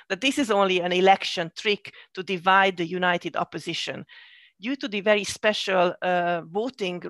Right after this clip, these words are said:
laws of Hungary, uh, because Fidesz has a two-third majority, the only way to beat Fidesz next year is that the opposition totally unites for the election, from the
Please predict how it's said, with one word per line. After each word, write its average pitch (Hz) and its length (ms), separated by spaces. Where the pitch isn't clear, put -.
laws 185 480
of 165 120
Hungary, 202 680
uh, 165 420
because 180 400
Fidesz 208 360
has 175 180
a 170 80
two-third 202 600
majority, 180 680
the - 220
only 254 360
way 180 420
to 190 100
beat 208 300
Fidesz 175 400
next 175 320
year 165 220
is 170 160
that 175 200
the 185 160
opposition 190 720
totally 269 400
unites 180 680
for 175 320
the 175 200
election, 175 560
from 170 200
the 165 100